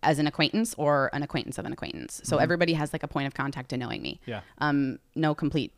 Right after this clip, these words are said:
Speaker 1: strangers.
Speaker 2: Okay.
Speaker 1: Yeah. Yeah. So that's been really cool because I think that where I'm from, Minnesota, Minneapolis, um, I think a lot of the people there crave, like, wellness is just starting to really blossom there. And so it's
Speaker 2: Sure,
Speaker 1: like the
Speaker 2: sure,
Speaker 1: self
Speaker 2: sure.
Speaker 1: des-,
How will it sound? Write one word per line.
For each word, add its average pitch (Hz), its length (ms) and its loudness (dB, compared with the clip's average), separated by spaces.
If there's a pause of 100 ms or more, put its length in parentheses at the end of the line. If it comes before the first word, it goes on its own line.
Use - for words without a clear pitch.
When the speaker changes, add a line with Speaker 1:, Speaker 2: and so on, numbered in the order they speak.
(160)
Speaker 1:
strangers. - 540 -6 (100)
Speaker 2:
Okay. 123 120 -2
Speaker 1:
Yeah. - 120 2 (500)
Yeah. 131 180 0 (280)
So 156 400 4
that's 226 200 8
been 294 120 4
really 262 180 4
cool 190 200 2
because 165 240 0
I 175 100 4
think 170 360 -2
that 139 400 0 (560)
where 202 120 6
I'm 190 80 6
from, 151 320 8
Minnesota, 147 440 6
Minneapolis, 131 720 -4 (100)
um, 123 480 -4
I 147 80 -2
think 160 180 0
a 190 60 2
lot 170 180 6
of 170 80 2
the 165 60 0
people - 360 -2
there 156 220 2
crave, 147 800 -2 (1000)
like, 185 180 4
wellness 226 340 6
is 220 140 -2
just - 220 -4
starting 139 420 -2
to 160 160 -2
really 147 420 -2
blossom 147 500 0
there. 165 220 6
And 156 100 0
so 147 100 -2
it's 123 80 0
Speaker 2:
Sure, 131 80 0
Speaker 1:
like 139 140 -2
the 147 60 -4
Speaker 2:
sure, 143 80 0 (100)
Speaker 1:
self - 40 -8
Speaker 2:
sure. 131 100 -4
Speaker 1:
des-, 110 40 -4